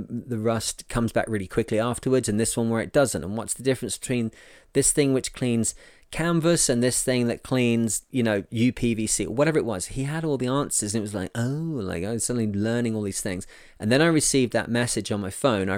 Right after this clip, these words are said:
read it to him, and we start, 'cause I knew that he was Royal Navy. Uh, we'd already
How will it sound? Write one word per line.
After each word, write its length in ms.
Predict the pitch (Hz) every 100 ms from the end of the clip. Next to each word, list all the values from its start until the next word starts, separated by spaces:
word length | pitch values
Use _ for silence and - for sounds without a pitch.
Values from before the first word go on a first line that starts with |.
| 101
read 120 | 127 123
it 60 |
to 120 | - 95
him, 300 | 90 92 120 - - _
and 160 | - 107
we 60 | 107
start, 200 | 120 -
'cause 160 | - 101
I 20 |
knew 220 | 104 101
that 120 | 95 98
he 100 | 104
was 180 | 98
Royal 220 | - 107 104
Navy. 520 | 104 110 90 95 95
Uh, 140 | 107
we'd 280 | 95 101 -
already 200 | 110 101